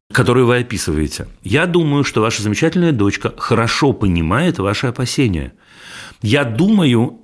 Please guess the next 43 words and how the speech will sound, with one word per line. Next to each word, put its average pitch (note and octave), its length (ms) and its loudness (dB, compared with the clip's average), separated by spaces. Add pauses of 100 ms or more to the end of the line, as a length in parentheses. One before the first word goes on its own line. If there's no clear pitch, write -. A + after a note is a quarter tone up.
что B2+ 440 0
если C#3 320 -2
вы C#3+ 120 2
с - 100 -4
ней C3+ 460 -2 (100)
хотя - 240 0
бы C#3 140 2
разок C3+ 480 0
на F#2+ 80 2
эту F2+ 160 -2
тему F#2 300 0
поговорите, A#2+ 920 0 (460)
вот C#3+ 160 -2
поговорите, G3 560 2
объясните, C3 680 0
с G2 40 -2
чем F#2+ 320 -2
это D#2+ 120 -6
связано. E2+ 600 -2 (640)
А - 80 -2
с - 20 0
чем C3+ 240 0
это - 80 -6
связано? D#2+ 320 -2
Вот F#2 80 -4
если G2+ 140 -2
бы G#2 60 0
у - 20 2
нас G#2 100 0
щас - 140 -2
с - 80 -4
ва-, A2 180 0
с, - 160 -4
с A2 500 -4
вами F#2+ 200 0
был F2+ 320 0
диалог, A#2 640 0 (480)
я A#2 100 0
бы B2 80 2
задал B2+ 300 2
этот A#2 100 -2
вопрос B2 320 0
вам, F#3+ 400 0